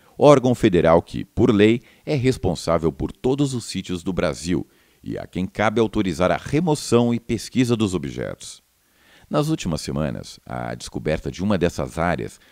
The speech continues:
no tradicional e turístico bairro do Bexiga, na região central da capital paulista, está mobilizando o movimento negro, historiadores,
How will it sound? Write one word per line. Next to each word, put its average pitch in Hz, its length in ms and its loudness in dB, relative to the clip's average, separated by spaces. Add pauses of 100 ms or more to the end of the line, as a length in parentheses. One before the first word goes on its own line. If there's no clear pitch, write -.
(140)
no 73 120 -6
tradicional 101 720 -2
e 95 40 -2
turístico 117 640 -2
bairro 76 320 -2
do 95 80 -6
Bexiga, 113 500 0
na 53 140 -8
região 73 340 -4
central 113 540 -2
da 62 120 -4
capital - 460 -6
paulista, 113 640 -2 (360)
está 135 300 0
mobilizando 107 920 0
o 104 40 -2
movimento 101 540 -2
negro, 92 460 2 (280)
historiadores, 71 880 4